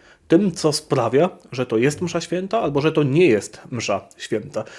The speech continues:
I czy ten element formalny będzie się multiplikował, multiplikował razem z ilością kapłanów? Czy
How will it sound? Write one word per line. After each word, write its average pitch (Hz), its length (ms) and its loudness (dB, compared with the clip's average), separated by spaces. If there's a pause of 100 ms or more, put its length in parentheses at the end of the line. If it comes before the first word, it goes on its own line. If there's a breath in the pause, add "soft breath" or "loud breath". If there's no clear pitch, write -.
(180 loud breath)
I 170 60 0
czy 165 120 0
ten 180 200 4
element 170 360 4
formalny 156 760 2 (280 loud breath)
będzie 165 180 0
się 139 200 0
multiplikował, 170 1080 4
multiplikował 143 800 -2
razem 120 440 0
z 127 360 -2
ilością 165 360 0
kapłanów? 135 580 2 (320 loud breath)
Czy 135 260 6